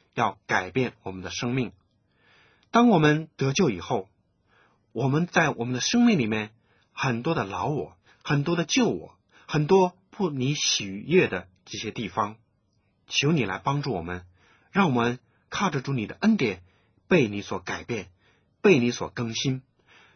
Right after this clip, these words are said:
让我能够脱去那个旧我，穿上那个新人，穿上耶稣基督那个形象和样式，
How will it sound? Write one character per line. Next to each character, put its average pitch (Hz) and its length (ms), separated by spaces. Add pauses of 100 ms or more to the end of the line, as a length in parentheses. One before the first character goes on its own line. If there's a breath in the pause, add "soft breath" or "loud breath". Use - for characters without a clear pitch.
(100)
让 208 160
我 151 100
能 139 120
够 156 140
脱 - 400
去 - 360
那 120 80
个 107 100
旧 160 200
我， 80 260 (380 soft breath)
穿 196 320
上 143 280 (180)
那 131 120
个 101 120
新 151 280
人， 85 240 (500 loud breath)
穿 233 280
上 165 280 (160)
耶 220 200
稣 214 200
基 208 140
督 190 240 (200 soft breath)
那 165 120
个 127 200 (180)
形 120 320
象 127 280 (100)
和 - 180
样 95 260
式， - 240